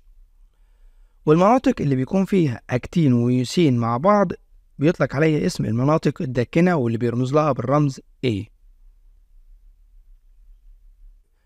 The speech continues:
وكمان بنستنتج المناطق الداكنة والمضيئة بتكون موجودة في العضلات الهيكلية والقلبية بس، علشان كده بيطلق عليها اسم العضلات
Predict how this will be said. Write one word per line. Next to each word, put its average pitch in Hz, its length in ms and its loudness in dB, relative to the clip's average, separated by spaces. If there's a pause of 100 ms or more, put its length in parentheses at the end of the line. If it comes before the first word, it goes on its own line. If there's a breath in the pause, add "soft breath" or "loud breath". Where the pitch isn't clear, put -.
(120)
وكمان 175 340 4
بنستنتج 185 560 0
المناطق 120 480 -2
الداكنة 123 580 -2
والمضيئة 123 580 0
بتكون 170 360 0
موجودة 151 380 0
في - 80 -6
العضلات 117 460 -4
الهيكلية 139 560 0
والقلبية 139 760 -2
بس، 131 380 -6
علشان 135 380 -4
كده 170 240 2
بيطلق 143 380 -4
عليها 139 320 0
اسم 165 220 -2
العضلات 120 560 -4